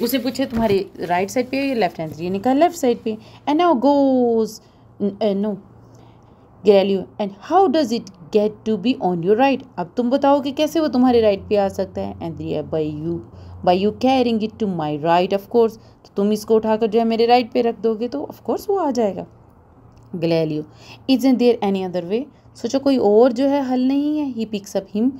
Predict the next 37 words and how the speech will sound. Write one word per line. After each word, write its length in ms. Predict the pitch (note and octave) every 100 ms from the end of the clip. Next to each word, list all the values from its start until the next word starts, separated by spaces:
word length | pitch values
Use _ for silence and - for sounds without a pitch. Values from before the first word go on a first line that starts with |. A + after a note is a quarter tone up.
| - - - G3+
along 480 | G3+ B3 E4 F4
with 200 | B3+ G#3+
the 120 | F#3+ G3
chair 380 | - G#3+ G3
and 40 | F#3
make 360 | F3+ F#3 F3+
an 120 | F#3 F3+ - _ _ - - - - E3
abouter। 720 | E3 E3+ E3 E3+ - E3+ D3 - - - - -
"Now 300 | E3+ E3 D3 C#3+
where 260 | E3+ E3+ E3+
is 60 | D#3+
the 180 | G#3+
sun?" 180 | B3+ A3 G3+ - - -
उसने 200 | G#3+ A3+
उठा 440 | B3+ A#3+ G#3 A#3 C#4
के 160 | D#4
जिस 420 | A3 F#3+ F#3+ -
चेयर 320 | - A#3+ C#4+ B3+
पे 120 | C#4
वो 140 | A#3
बैठा 360 | F#3 F#3+ F#3 A3
हुआ 220 | G3+ G3
था 160 | G#3 G#3
उसने 260 | G3 F3
उसको 260 | D#3+ - G#3
उठा 260 | G3+ G3
के 120 | F#3 F3+
घुमा 360 | G3 F3 E3+
दिया। 240 | E3 F3 F3+ - - - - -
तो 80 | F3
उसने 240 | E3+ F#3
कहा, 140 | F3+ G#3+
"अब 180 | A#3 B3
वो 180 | C4+
कहाँ 240 | C#4 B3+ A#3
पे 180 | A#3+
है?" 120 | A3+